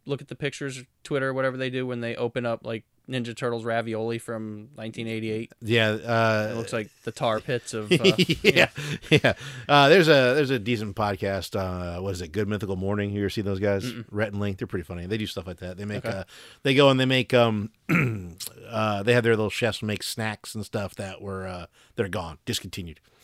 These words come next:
Speaker 1: Mm.
Speaker 2: You know, so it's pretty, like, uh, there's a lot of stuff, uh, that I'd love to have back,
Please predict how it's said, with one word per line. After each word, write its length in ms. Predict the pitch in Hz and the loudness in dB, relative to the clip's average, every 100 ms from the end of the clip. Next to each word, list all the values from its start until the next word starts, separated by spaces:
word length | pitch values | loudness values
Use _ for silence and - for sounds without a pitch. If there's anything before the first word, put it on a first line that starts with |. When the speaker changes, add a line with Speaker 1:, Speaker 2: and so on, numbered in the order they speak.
| _ 120 | _ -10
Speaker 1:
Mm. 200 | 123 107 | -10 -10
Speaker 2:
You 140 | 101 98 | -10 -8
know, 200 | 90 87 | -8 -12
so 380 | - - 98 92 | -14 -8 -6 -6
it's 160 | 95 - | -8 -6
pretty, 240 | 110 95 | -4 -4
like, 260 | 92 98 92 | -4 -6 -6
uh, 300 | 90 87 78 _ _ _ _ _ - | -8 -8 -12 _ _ _ _ _ 2
there's 120 | 151 | 6
a 40 | 160 | 8
lot 100 | 147 | 8
of 60 | |
stuff, 320 | - 123 - 120 | 6 2 2 -2
uh, 400 | 107 101 95 92 80 | 0 0 -2 -4 -4
that 120 | 110 | -2
I'd 120 | 104 | 0
love 140 | 101 95 | 0 -2
to 40 | |
have 180 | 98 85 | -2 -4
back, 280 | 90 85 | -6 -8